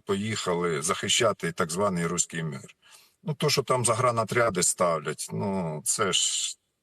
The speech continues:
практика Московії, е, москалів, щоб, е, не тікали.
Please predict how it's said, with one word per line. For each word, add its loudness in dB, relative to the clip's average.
практика 0
Московії, -2
е, -8
москалів, -2
щоб, -2
е, 0
не -2
тікали. 0